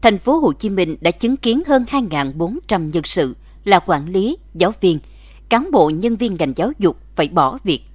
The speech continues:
nghỉ làm. Theo Phó Giáo sư Tiến sĩ Nguyễn Đức Lộc, Viện trưởng Viện Nghiên cứu Đời sống Xã hội, thì chính những bất cập trong chính sách tiền lương, chế độ đãi ngộ đã khiến cho một lượng chức xám nội ngành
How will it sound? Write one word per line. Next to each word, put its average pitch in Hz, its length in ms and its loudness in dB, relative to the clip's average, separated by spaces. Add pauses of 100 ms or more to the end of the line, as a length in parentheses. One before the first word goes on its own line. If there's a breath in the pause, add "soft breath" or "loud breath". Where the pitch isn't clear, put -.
(180)
nghỉ 156 300 -2
làm. 160 200 -6 (720 soft breath)
Theo 170 180 2
Phó 170 240 -2
Giáo 226 100 -2
sư 185 220 0
Tiến 208 220 -4
sĩ 151 200 -2
Nguyễn 147 320 -4
Đức 262 180 -6
Lộc, 170 220 2 (340 soft breath)
Viện 202 160 4
trưởng 175 360 0
Viện 160 180 2
Nghiên 220 140 -2
cứu 208 360 0
Đời 175 180 4
sống 190 320 -6
Xã - 160 -4
hội, 156 280 0 (480 soft breath)
thì 226 120 8
chính 254 360 0
những 190 240 0
bất 349 260 0
cập 170 180 0 (260)
trong 180 200 4
chính 202 160 0
sách 311 300 -6
tiền 135 240 0
lương, 165 200 0 (400 soft breath)
chế 226 100 4
độ 160 220 4
đãi 156 220 -2
ngộ 202 360 0 (360 soft breath)
đã 180 260 4
khiến 220 300 -2
cho 175 220 4 (100)
một 185 260 -2
lượng 165 240 4
chức - 180 -2
xám 226 380 -4
nội 156 160 2
ngành 135 300 -6